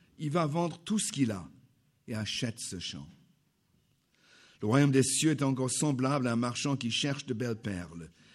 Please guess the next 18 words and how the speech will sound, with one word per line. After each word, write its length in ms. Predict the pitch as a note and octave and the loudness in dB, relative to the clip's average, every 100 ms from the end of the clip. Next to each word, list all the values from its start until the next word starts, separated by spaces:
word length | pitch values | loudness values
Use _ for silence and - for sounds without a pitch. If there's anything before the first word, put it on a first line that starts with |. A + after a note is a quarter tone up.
| - - | -20 -8
Ayant 200 | - C#3+ | 0 0
trouvé 360 | C#3+ D#3 D#3+ E3+ | 0 2 4 4
une 140 | C3 | 4
perle 480 | - D#3 D#3 C#3+ D3 | 2 2 2 2 -2
de 140 | A#2+ A#2 | 0 -2
grand 400 | F#2+ G2+ C3 B2+ | -4 -2 0 0
prix, 440 | - G2+ E2 - _ _ _ _ _ _ _ _ | -4 -12 -12 -18 _ _ _ _ _ _ _ _
il 80 | G#2 | -6
est 100 | G#2 | -2
allé 180 | A#2 A2 | -2 -2
vendre 420 | G#2 B2+ B2 A#2 | -2 -2 -2 -4
tout 200 | A#2+ A#2+ | -6 -6
ce 100 | - | -6
qu'il 160 | A2 G2 | -6 -6
avait. 320 | F2 F2 E2 _ _ _ _ _ _ _ _ - | -6 -10 -16 _ _ _ _ _ _ _ _ -10
Il 140 | F2+ | -8
a 80 | E2+ | -8
acheté. 440 | F2 - - C2+ | -8 -10 -12 -18